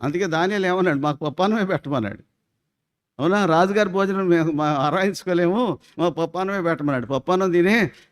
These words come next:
ఆయన రాజుగారి ముందు నిలబడ్డాడు. ప్రియమైన వాళ్ళారా, దయతో గమనించండి. ఇది నాన్న సంఘాల్లో ఎన్నో అక్రమాలు జరుగుతున్నాయి, స్వార్థంతో కూడిన అక్రమాలు. ఇవి పోవాలా? పోవాలంటే ముందు నువ్వు క్రమంగా ఉండాలా.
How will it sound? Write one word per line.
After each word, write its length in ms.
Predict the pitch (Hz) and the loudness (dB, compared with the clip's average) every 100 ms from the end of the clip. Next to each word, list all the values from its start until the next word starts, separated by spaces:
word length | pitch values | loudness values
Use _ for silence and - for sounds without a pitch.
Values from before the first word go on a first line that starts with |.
| - | 0
ఆయన 220 | 143 156 | 4 6
రాజుగారి 420 | 139 156 156 165 | 6 6 6 4
ముందు 200 | 156 147 | 4 2
నిలబడ్డాడు. 560 | 131 123 120 107 101 76 76 _ _ _ _ _ _ _ _ _ _ _ - | 2 2 0 0 -2 -4 -12 _ _ _ _ _ _ _ _ _ _ _ -2
ప్రియమైన 360 | 131 160 170 | 4 6 6
వాళ్ళారా, 480 | 160 151 147 143 147 | 6 4 2 2 0
దయతో 300 | 135 139 139 | 0 0 0
గమనించండి. 760 | 127 131 135 131 - 104 87 - _ _ _ _ _ _ _ | 0 0 0 -2 -4 -8 -8 -14 _ _ _ _ _ _ _
ఇది 140 | 110 139 | -8 -6
నాన్న 240 | 160 156 | -4 -6
సంఘాల్లో 480 | 131 131 143 156 143 | -6 -6 -4 -4 -2
ఎన్నో 260 | 135 147 | -2 -2
అక్రమాలు 480 | 151 123 147 151 160 | -2 -4 -4 0 0
జరుగుతున్నాయి, 500 | 143 127 120 101 82 - _ _ _ _ | 0 -2 -4 -8 -12 -14 _ _ _ _
స్వార్థంతో 680 | - 117 143 143 156 143 147 | -6 0 0 0 -2 -2 -2
కూడిన 240 | 135 127 | -2 0
అక్రమాలు. 480 | 117 - 107 90 73 - _ _ _ _ _ _ _ - 120 | 0 -2 -8 -8 -12 -18 _ _ _ _ _ _ _ -20 -10
ఇవి 100 | 123 | -6
పోవాలా? 440 | 127 135 104 101 _ _ _ _ _ _ _ _ 135 | -4 -4 -4 -10 _ _ _ _ _ _ _ _ -4
పోవాలంటే 400 | 127 156 165 151 | 2 4 4 2
ముందు 240 | 135 151 | 2 2
నువ్వు 320 | 151 147 143 185 | 2 2 0 -2
క్రమంగా 500 | - 117 135 156 131 | -2 0 2 0 0
ఉండాలా. 420 | 98 92 80 | -2 -4 -8